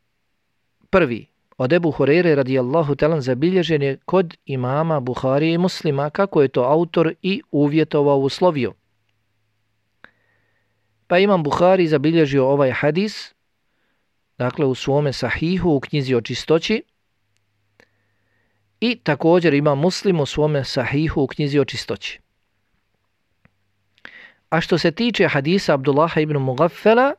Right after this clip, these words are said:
radijallahu anhuma, njegov hadis je zabilježio samo imam Muslim u knjizi o čistoći,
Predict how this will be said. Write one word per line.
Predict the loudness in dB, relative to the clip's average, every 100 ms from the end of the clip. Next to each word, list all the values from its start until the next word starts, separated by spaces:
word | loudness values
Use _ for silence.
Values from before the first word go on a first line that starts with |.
| _ _ -4
radijallahu | -2 0 0 0 0 0 -2
anhuma, | -4 -2 0 0 -2 _ _ _ _ _ _ _ _ _ _ -2
njegov | 2 4 2
hadis | 2 0 0 -2
je | 0
zabilježio | 0 0 0 2 2 0
samo | 2 0 0 -2 -2
imam | -2 0 0
Muslim | 0 -2 -2 0 0 0 -4 _ _ _ _ _ _ _ _ _ _ _ _ _ _ _ _ -20 -4
u | -2 -2 -4
knjizi | -2 0 0
o | -2
čistoći, | -4 0 0 2 -4